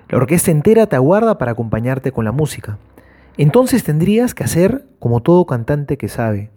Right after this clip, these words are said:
Tienes que pedir una señal, que el director de la orquesta te haga el gesto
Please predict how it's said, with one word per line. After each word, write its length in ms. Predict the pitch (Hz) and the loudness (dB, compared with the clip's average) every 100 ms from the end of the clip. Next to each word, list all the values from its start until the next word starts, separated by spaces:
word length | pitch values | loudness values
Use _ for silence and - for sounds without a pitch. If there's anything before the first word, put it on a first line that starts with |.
| _ - _ _ _ | _ -20 _ _ _
Tienes 300 | 165 202 220 | 0 4 4
que 140 | - 127 | 0 0
pedir 300 | 110 117 131 | 2 4 4
una 180 | 135 | 2
señal, 480 | 127 101 110 107 110 - - - - _ _ | 0 0 0 0 -2 -10 -20 -20 -20 _ _
que 80 | - | 0
el 60 | 151 | 2
director 340 | 156 147 240 | 2 4 4
de 80 | 254 | 4
la 80 | 190 | 2
orquesta 500 | 143 214 233 - 196 | 0 -2 -2 -2 -2
te 160 | 151 | 0
haga 260 | 175 196 226 | 0 0 -2
el 200 | - 117 | -4 -6
gesto 540 | - 180 - - 110 | -2 -2 -4 -8 -10